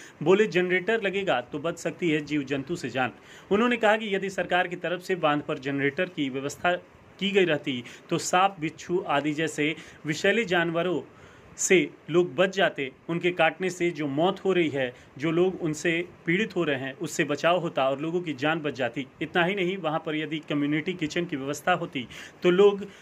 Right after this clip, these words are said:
भूख से विलखते और तड़पते नहीं। उन्होंने दो नाव कोइलवर से भाड़े पर मंगवाकर लोगों की सहायता के लिए बाढ़ प्रभावित क्षेत्र में उतारा है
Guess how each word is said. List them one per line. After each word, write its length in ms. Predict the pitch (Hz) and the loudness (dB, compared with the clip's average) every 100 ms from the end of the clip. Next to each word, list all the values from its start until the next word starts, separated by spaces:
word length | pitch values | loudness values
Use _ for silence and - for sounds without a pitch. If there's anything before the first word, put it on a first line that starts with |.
| - 139 | -20 -18
भूख 380 | 120 170 240 - | -8 0 0 0
से 220 | - 151 | 0 0
विलखते 420 | 147 165 156 196 | 2 0 0 0
और 260 | 156 147 - | 2 -2 0
तड़पते 320 | 151 143 156 | -2 -2 -4
नहीं। 240 | 131 131 147 - | -4 -4 -6 -4
उन्होंने 320 | 160 185 180 185 | 2 4 4 2
दो 200 | 156 160 | 0 0
नाव 240 | 160 175 | 2 0
कोइलवर 440 | 175 175 180 226 | 2 2 4 2
से 160 | 226 185 | 0 -2
भाड़े 300 | 131 143 160 | -2 0 0
पर 180 | 156 143 | -2 -6
मंगवाकर 440 | 143 143 156 170 | -2 0 0 -2
लोगों 200 | 156 143 | -6 -6
की 120 | 147 | -6
सहायता 400 | 131 139 139 170 | -6 -4 -2 -2
के 140 | 165 165 | -2 -4
लिए 100 | 156 | -4
बाढ़ 180 | 135 135 | -4 -4
प्रभावित 400 | 143 131 139 135 | -4 -4 -4 -4
क्षेत्र 320 | - 160 160 | -6 -6 -4
में 120 | 135 | -2
उतारा 280 | 135 143 160 | 0 2 2
है 120 | 147 | -2